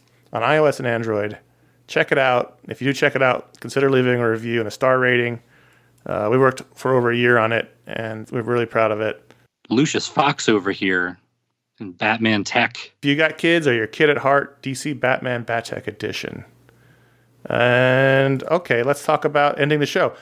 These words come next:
Speaker 1: ifanboy dot com. That's where you can find all the podcasts I just talked about. You can find our vast history of comic book writing. We joked on our last hangout about starting a Substack,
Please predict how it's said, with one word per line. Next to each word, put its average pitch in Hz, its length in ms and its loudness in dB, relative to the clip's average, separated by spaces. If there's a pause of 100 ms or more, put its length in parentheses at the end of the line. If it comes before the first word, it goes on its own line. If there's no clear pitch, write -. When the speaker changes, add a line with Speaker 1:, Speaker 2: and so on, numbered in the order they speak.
(160)
Speaker 1:
ifanboy 214 260 0
dot 202 140 0
com. 180 280 0
That's 123 160 -2
where 151 60 2
you 147 80 -2
can - 40 -6
find 160 120 4
all 156 220 4
the 147 60 -4
podcasts 165 380 0
I 156 60 4
just 151 140 -2
talked 165 200 0
about. 131 320 0 (220)
You 135 100 -2
can 139 100 0
find 156 220 2
our 139 60 4
vast 147 260 0
history 160 280 2
of 143 80 0
comic 160 280 2
book 151 160 0
writing. 151 460 2 (540)
We 143 120 2
joked 151 340 0
on 147 100 0
our 143 100 4
last 143 260 0
hangout 151 260 2
about 131 180 2
starting 135 300 0
a 123 40 0
Substack, 135 580 0